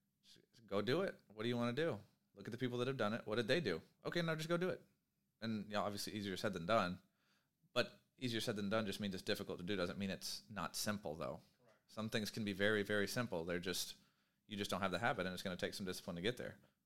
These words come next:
Speaker 1: If you guys feel like you're mediocre, or, uh, maybe not even mediocre, maybe you're achieving really high already, but you feel like you're not being used, you know,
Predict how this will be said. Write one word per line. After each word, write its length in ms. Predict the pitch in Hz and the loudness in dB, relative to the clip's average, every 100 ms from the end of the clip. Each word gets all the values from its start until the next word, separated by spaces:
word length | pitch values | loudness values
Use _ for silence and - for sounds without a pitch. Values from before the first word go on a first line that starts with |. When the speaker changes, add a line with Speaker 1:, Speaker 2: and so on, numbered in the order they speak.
| _ _ _ _ _ _ _ _ _ _ _ _ _ _ _ _ 117 | _ _ _ _ _ _ _ _ _ _ _ _ _ _ _ _ -6
Speaker 1:
If 140 | 113 | 0
you 60 | 110 | 4
guys 200 | 120 123 | 6 6
feel 120 | 127 | 4
like 160 | 120 | 4
you're 260 | 120 110 90 - | 6 4 2 -4
mediocre, 600 | 107 107 101 98 123 127 127 - _ _ | -4 2 4 4 2 0 -2 -20 _ _
or, 280 | 110 113 113 - _ _ - | 4 4 4 -2 _ _ -2
uh, 60 | 156 | 2
maybe 180 | 180 | 4
not 100 | 220 | 6
even 120 | 208 190 | 4 4
mediocre, 340 | 202 226 135 | 4 4 4
maybe 200 | 131 165 | 4 6
you're 120 | 165 | 6
achieving 340 | 151 196 160 113 | 4 4 2 4
really 220 | 139 120 | 6 6
high 180 | 147 143 | 6 4
already, 460 | 139 131 180 90 - - - - - | 6 8 8 6 0 -14 -20 -20 -2
but 120 | 147 | 0
you 100 | 139 | 2
feel 180 | - 175 | 6 6
like 240 | 139 - - | 6 4 -8
you're 140 | 120 131 | 0 4
not 180 | 131 117 123 | 4 4 0
being 260 | 123 120 | 2 2
used, 560 | 113 113 110 104 - - - _ _ _ _ 98 | 4 4 4 2 -2 -6 -14 _ _ _ _ -12
you 120 | - 110 | -4 0
know, 200 | 98 | 2